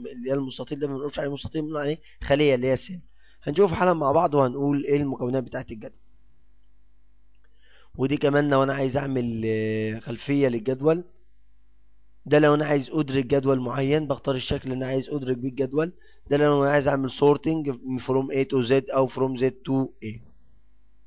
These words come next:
ديت الادوات المختلفه اللي انا بحتاج ليها. لو جينا نشوف بقى من قائمه جدول او من قائمه تيبل، هنلاقي insert، هنلاقي اول حاجه في insert، insert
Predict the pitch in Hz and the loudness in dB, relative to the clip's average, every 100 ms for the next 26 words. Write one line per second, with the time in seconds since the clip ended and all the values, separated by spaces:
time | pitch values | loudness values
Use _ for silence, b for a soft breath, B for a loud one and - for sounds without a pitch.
0 | - - 165 160 135 139 147 139 120 143 | -18 2 2 2 0 2 2 -2 -4 -4
1 | 139 147 135 117 120 120 - - 113 110 | -2 -4 -6 -6 -8 -10 -12 -12 -12 -12
2 | - - - - - - - - - - | -20 -20 -20 -20 -20 -20 -20 -20 -20 -20
3 | - - - - - - - - - - | -20 -20 -20 -20 -20 -20 -20 -20 -20 -20
4 | - - - - - - - - - - | -20 -20 -20 -20 -20 -20 -20 -20 -20 -20
5 | - - - - - - - - - - | -20 -20 -18 -18 -20 -20 -20 -20 -20 -20
6 | - - - - - - - - - - | -20 -20 -20 -20 -20 -20 -20 -20 -20 -20
7 | b b b b 131 147 180 170 175 160 | b b b b 2 4 4 4 4 4
8 | 160 147 131 123 113 - 151 151 127 - | 4 2 0 -4 -6 2 2 4 0 -4
9 | 143 113 139 143 165 170 127 120 117 143 | -8 0 2 4 4 4 2 2 0 0
10 | 139 131 - 143 143 165 143 147 147 135 | 0 0 -2 -2 0 0 0 0 0 -2
11 | 127 120 135 151 165 - - b b b | -4 0 4 4 4 -4 -20 b b b
12 | b 127 156 165 175 170 165 165 139 135 | b 0 6 8 6 4 2 2 0 2
13 | 170 - 143 131 165 185 | 0 2 -2 0 2 2